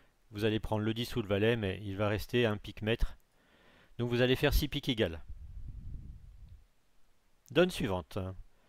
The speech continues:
Donc cette fois-ci, ouverture en Est,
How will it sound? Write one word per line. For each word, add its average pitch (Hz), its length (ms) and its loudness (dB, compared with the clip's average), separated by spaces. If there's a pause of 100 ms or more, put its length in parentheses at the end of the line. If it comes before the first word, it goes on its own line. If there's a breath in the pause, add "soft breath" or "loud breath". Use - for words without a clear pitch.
(1600 soft breath)
Donc 151 280 4
cette - 180 4
fois-ci, 147 840 2
ouverture 131 920 0
en 107 280 2
Est, - 460 0